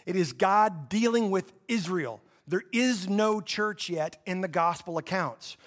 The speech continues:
We have a tendency, an error, to read the gospel accounts and go, "Oh, that's talking about me, that's talking about my church." No, it isn't, and no, it isn't.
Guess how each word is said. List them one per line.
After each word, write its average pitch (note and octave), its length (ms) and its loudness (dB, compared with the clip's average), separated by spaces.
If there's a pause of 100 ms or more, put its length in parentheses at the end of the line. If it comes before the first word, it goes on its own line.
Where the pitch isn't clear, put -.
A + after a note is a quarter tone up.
(140)
We C#3 100 -10
have D#3+ 200 -4
a G#3+ 60 0
tendency, G3 600 -4
an E3+ 180 -4
error, G3+ 340 -2
to D3+ 100 -10
read G#3+ 280 -4
the A3+ 60 0
gospel G3 380 0
accounts F#3+ 280 -6
and F3 80 -8
go, - 60 -16
"Oh, A3+ 240 2 (160)
that's - 140 -4
talking F#3+ 280 0
about D#3+ 220 -2
me, C#4+ 300 2 (100)
that's G#3+ 120 -4
talking G3 200 2
about F#3 240 2
my D#3+ 100 0
church." F3 400 -4 (140)
No, G#3+ 200 2
it G3+ 60 2
isn't, G3 240 0 (120)
and E3+ 120 -4
no, E3 140 0
it F3 60 0
isn't. C#3+ 260 -2